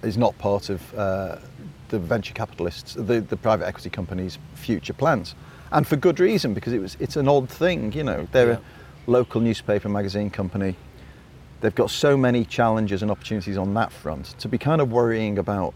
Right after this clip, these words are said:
Speaker 1: how do we make this a real success
Speaker 2: Mm-hmm.
Speaker 1: was just not part of the, it was,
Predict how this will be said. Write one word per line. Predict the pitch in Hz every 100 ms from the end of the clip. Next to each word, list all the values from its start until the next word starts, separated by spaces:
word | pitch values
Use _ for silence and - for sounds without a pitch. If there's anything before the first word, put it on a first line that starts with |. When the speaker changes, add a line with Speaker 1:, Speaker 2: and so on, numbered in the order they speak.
| -
Speaker 1:
how | - 107
do | 95
we | 98
make | 98 95
this | - 95 -
a |
real | 85 95
success | 82 - - 76 76 73 98
Speaker 2:
Mm-hmm. | 95 95
Speaker 1:
was | 120
just | - 110 110
not | 101
part | - 98 -
of | 87
the, | 85 - - - - -
it | 113
was, | 110